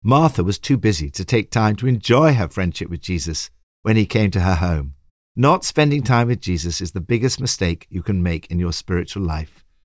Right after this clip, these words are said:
Nobody on their deathbed ever said, "I wish I'd spent more time at the office." Many regret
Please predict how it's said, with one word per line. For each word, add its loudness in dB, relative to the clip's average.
Nobody 4
on 0
their 2
deathbed -4
ever 0
said, -2
"I 2
wish 2
I'd 0
spent -4
more 0
time -2
at -12
the -4
office." -2
Many 2
regret -2